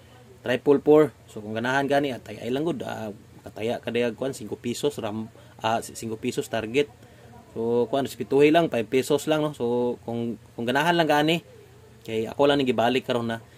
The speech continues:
Pero ang pinaka-importante gyud, ang atong vlog gyud kaganiha,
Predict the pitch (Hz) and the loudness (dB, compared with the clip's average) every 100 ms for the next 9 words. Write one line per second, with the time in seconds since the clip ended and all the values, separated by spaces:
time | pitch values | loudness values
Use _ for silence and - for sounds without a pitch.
0 | - - - 120 127 131 135 151 156 151 | -20 -20 -6 0 0 0 -2 -2 0 0
1 | 151 151 147 147 139 147 117 101 - - | 0 -2 0 -2 0 0 0 -2 -8 -20
2 | - - - 120 127 139 117 135 135 127 | -20 -16 -10 -6 -2 -2 2 2 2 -2
3 | 123 127 131 123 107 | -2 -2 -2 -2 -4